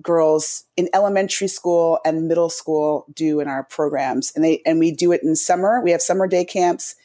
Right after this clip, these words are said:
after school programs, and other school break camps throughout the year.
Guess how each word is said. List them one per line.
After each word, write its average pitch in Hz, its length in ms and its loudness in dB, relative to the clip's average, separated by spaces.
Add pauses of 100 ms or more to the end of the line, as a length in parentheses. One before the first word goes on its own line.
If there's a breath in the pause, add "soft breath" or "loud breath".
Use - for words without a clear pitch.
(520 soft breath)
after 175 380 -2
school 170 320 -2
programs, 151 800 -2
and 147 180 -2
other 151 480 0 (400 soft breath)
school - 320 -2
break 151 260 0
camps - 380 -4
throughout 127 280 0
the 110 100 -4
year. 98 380 -2